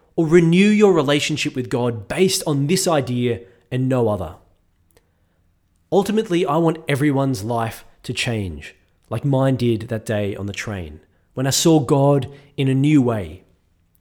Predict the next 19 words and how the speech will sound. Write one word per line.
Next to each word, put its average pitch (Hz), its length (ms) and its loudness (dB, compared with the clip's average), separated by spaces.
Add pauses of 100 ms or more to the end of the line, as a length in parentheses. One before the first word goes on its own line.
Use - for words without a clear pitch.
(600)
We 185 120 2
can 220 140 0
begin 185 380 0
that 190 140 -2
journey 127 360 0
by 123 120 -2
trying 135 440 -4
to 135 100 -10
pray 104 520 -10 (380)
each 170 240 -4
and 147 80 -2
every 127 220 -4
day, 92 380 -8 (280)
establishing 175 840 0
that 117 180 -6
personal 151 520 0
relationship 117 680 -6
with 98 120 -10
God. 87 380 -8